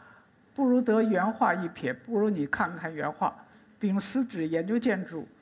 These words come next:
史书几得其门径。就说我们要理论联系实际地去搞建筑史的研究，所以，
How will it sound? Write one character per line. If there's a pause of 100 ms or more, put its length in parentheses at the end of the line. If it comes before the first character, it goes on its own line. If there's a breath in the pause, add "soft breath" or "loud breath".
(140)
史
书 (300)
几
得
其
门
径。 (880 soft breath)
就
说
我
们
要
理
论
联
系
实
际
地
去
搞
建
筑
史
的
研
究， (720 soft breath)
所
以，